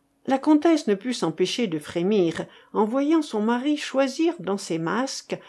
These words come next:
un tourret de nez, dont l'usage était aussi naturel aux dames de cette époque que l'est celui des gants aux femmes d'aujourd'hui. Le comte devint entièrement méconnaissable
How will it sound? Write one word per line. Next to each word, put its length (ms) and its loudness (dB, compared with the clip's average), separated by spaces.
un 140 4
tourret 480 0
de 160 6
nez, 460 2
dont 140 4
l'usage 460 0
était 360 -2
aussi 260 -2
naturel 680 0
aux 80 2
dames 300 0
de 80 -8
cette 320 -8
époque 540 0
que 100 2
l'est 200 6
celui 400 0
des 180 0
gants 300 2
aux 80 2
femmes 300 -2
d'aujourd'hui. 680 -2
Le 160 2
comte 400 2
devint 400 2
entièrement 500 0
méconnaissable 1000 -2